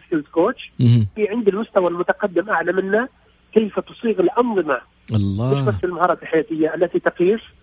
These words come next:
Speaker 1: فبيصير عندي الماستر كوتش في اللايف سكيلز.
Speaker 2: مهم.
Speaker 1: بعدين أنت طبعًا كل واحدة لها شروطها، كل واحدة لها مدة،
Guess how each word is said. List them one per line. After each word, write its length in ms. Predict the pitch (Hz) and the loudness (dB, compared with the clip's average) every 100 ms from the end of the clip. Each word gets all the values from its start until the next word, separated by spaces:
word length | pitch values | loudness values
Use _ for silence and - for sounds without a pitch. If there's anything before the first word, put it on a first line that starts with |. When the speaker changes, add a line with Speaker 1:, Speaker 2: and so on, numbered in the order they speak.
| _ _ | _ _
Speaker 1:
فبيصير 340 | 175 165 196 | -4 0 0
عندي 260 | 170 190 185 | 0 -2 -4
الماستر 560 | 165 160 185 262 - 185 | -2 0 2 2 0 -4
كوتش 460 | - 151 196 - - _ _ _ | 0 -2 -2 -6 -14 _ _ _
في 60 | - | -2
اللايف 340 | 165 160 156 | 0 0 -4
سكيلز. 320 | - 180 262 262 - | -4 -2 0 -2 2
Speaker 2:
مهم. 280 | 123 123 95 - _ _ - | 4 4 0 -8 _ _ -12
Speaker 1:
بعدين 680 | 175 170 180 175 247 262 240 - | -2 -2 0 0 2 2 0 -2
أنت 300 | 247 233 180 - | -2 -2 -4 -4
طبعًا 240 | 165 139 160 | -6 -4 -4
كل 220 | - 208 | -4 0
واحدة 260 | 220 170 | 0 0
لها 180 | 175 175 | -2 -2
شروطها، 560 | 170 165 170 156 180 269 _ _ _ - | -4 -2 -2 -2 -2 -2 _ _ _ -8
كل 140 | 190 | -2
واحدة 280 | 180 - 160 | 0 0 -2
لها 200 | 160 143 | -2 -2
مدة، 480 | 147 160 156 196 | -4 -2 0 0